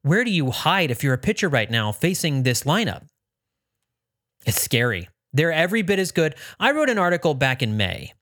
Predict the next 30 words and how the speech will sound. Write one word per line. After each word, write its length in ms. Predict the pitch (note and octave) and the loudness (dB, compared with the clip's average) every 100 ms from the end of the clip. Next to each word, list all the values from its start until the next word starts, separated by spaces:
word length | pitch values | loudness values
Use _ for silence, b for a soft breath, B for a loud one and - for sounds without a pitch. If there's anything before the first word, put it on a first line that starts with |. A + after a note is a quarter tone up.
| _ _ - | _ _ -2
I 80 | |
think 180 | C3 F3 | 0 0
right 200 | F3+ A3+ | 0 0
before 260 | G3+ F#3 E3+ | -2 -2 -2
the 80 | D3 | 0
Phillies 320 | D3 C3+ - | -2 -2 -2
played 240 | - A2+ | -2 -2
the 60 | G#2 | 0
Braves, 240 | A2 G2+ | -2 0
where 80 | C#3 | 0
I 20 | |
said 180 | E3 F3+ | 0 -2
the 60 | C#3+ | -2
Phillies 480 | - D#3+ E3+ E3+ | 0 0 0 -2
were 160 | C#3 C3 | -2 -2
every 220 | C#3+ C#3+ | 0 -2
bit 120 | D3 | 0
as 120 | C3+ C3 | -2 0
talented 480 | B2 A#2 A#2 A#2 | 0 0 0 0
as 160 | G#2+ G2+ | 0 -2
the 80 | - | -4
Braves, 420 | G#2 - - - _ _ - | -4 -4 -8 -10 _ _ -2
and 80 | |
the 60 | C3 | 0
Braves 300 | C#3 C#3 B2+ | 2 0 0
have 120 | B2+ | -2
since 300 | - A2+ - | -2 -4 -2
lapped 300 | G#2 G2 - | -2 -2 -4
the 60 | - | -8
Phillies. 440 | G#2 - G2 - | -6 -6 -6 -8